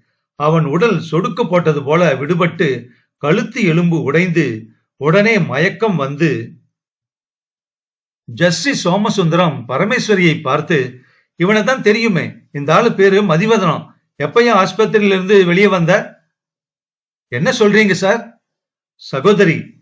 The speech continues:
இவன் இப்படிதான், எங்களுக்கெல்லாம் தெரிஞ்ச பைத்தியம் இவன். எந்த கொலை குற்றத்தையும் நான் தான் செஞ்சேன்னு சம்பந்தப்பட்டவங்க கிட்ட போய் ஜோடனையா கதை சொல்லுவான். இவனோட ரோதனையா போச்சுன்னு அரெஸ்ட் பண்ண சொல்லி மென்டல் வார்டுக்கு அனுப்பிச்சேன். இப்ப வெளியே வந்துட்டான் போல இருக்கு."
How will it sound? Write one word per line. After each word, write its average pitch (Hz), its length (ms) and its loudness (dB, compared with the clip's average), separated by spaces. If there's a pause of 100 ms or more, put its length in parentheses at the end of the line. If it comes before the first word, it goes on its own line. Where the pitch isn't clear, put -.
இவன் 156 240 0
இப்படிதான், 175 640 0
எங்களுக்கெல்லாம் 160 640 -2
தெரிஞ்ச 208 400 0
பைத்தியம் 196 500 0
இவன். 156 320 -4 (300)
எந்த 190 420 0
கொலை 180 260 0
குற்றத்தையும் 185 600 0
நான் 156 280 0
தான் 240 160 0
செஞ்சேன்னு 175 600 0 (460)
சம்பந்தப்பட்டவங்க 190 720 0
கிட்ட 156 220 -2
போய் 165 540 -2 (260)
ஜோடனையா 190 640 2
கதை 180 280 0
சொல்லுவான். 175 400 0 (640)
இவனோட 175 400 2
ரோதனையா 220 560 0
போச்சுன்னு 185 400 -4
அரெஸ்ட் 175 340 -2
பண்ண 185 220 -2
சொல்லி 165 520 -2 (240)
மென்டல் 202 340 -2
வார்டுக்கு 175 340 0
அனுப்பிச்சேன். 180 500 -2 (360)
இப்ப 160 240 -2
வெளியே 220 380 0
வந்துட்டான் 208 340 0
போல 185 160 2
இருக்கு." 170 400 -4